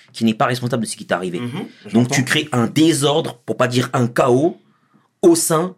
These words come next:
Speaker 1: de la société, au sein de la ville. Et ça devient invivable. Et qu'est-ce qu'ont fait les, les humains ? Ils ont rationalisé la justice de façon à ce que ce ne soit plus les membres de la famille qui vengent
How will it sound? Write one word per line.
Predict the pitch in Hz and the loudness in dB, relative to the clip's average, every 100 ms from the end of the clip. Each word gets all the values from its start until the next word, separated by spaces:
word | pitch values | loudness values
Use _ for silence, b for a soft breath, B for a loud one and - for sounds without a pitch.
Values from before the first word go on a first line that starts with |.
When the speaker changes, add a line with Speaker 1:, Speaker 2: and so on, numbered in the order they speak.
| _ | _
Speaker 1:
de | 98 | 0
la | 110 110 | 0 0
société, | 127 123 120 131 143 | -2 0 0 0 -2
au | - 120 | 0 0
sein | 135 | 2
de | 127 | 0
la | 113 | 0
ville. | 101 92 - | -4 -10 -10
Et | - | -6
ça | 110 | -2
devient | 107 120 127 | 0 -2 0
invivable. | 135 127 101 90 - _ b b b b b b - | 0 0 -2 -6 -10 _ b b b b b b -4
Et | 110 | 0
qu'est-ce | 156 | 0
qu'ont | 156 131 | 0 0
fait | 127 | 0
les, | 101 90 80 - | 0 -2 -6 -4
les | 92 85 | -4 0
humains ? | 104 226 - _ _ _ _ _ - | -2 -2 -10 _ _ _ _ _ -2
Ils | 107 104 | 0 0
ont | |
rationalisé | 95 139 - 135 120 117 107 113 104 _ _ _ _ _ _ - | 0 -2 -2 0 0 0 0 0 0 _ _ _ _ _ _ -2
la | 92 | -2
justice | 95 - 202 - - _ _ | -2 -2 -2 -4 -8 _ _
de | 92 | -2
façon | 101 117 117 165 | 0 0 0 -2
à | 139 | -2
ce | - | 0
que | 113 101 b b b b | 0 0 b b b b
ce | - 127 | -2 2
ne | 127 | 2
soit | 127 131 123 | 2 -2 -2
plus | - 147 127 - | -2 0 0 0
les | 98 | 2
membres | 107 107 | 2 2
de | 104 | 0
la | 101 | -2
famille | 104 104 107 90 _ _ | 0 0 0 -2 _ _
qui | - | -4
vengent | 107 120 107 - | 2 2 0 -4